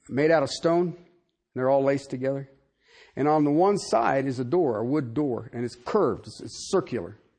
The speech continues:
okay? Uh, that's it. There is no bed, there's no bathroom.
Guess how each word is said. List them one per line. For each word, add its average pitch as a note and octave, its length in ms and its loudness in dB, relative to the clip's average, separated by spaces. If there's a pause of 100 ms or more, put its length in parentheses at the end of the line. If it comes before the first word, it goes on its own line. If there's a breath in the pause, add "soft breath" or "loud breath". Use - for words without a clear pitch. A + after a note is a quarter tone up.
(280)
okay? A#2 260 -10 (420 soft breath)
Uh, A2+ 240 -2 (540 soft breath)
that's E3+ 260 2
it. - 400 0 (180)
There A#2+ 140 -2
is D#3 100 0
no G3+ 140 4
bed, E3+ 520 2 (220)
there's B2+ 160 -6
no E3 140 4
bathroom. D3 680 2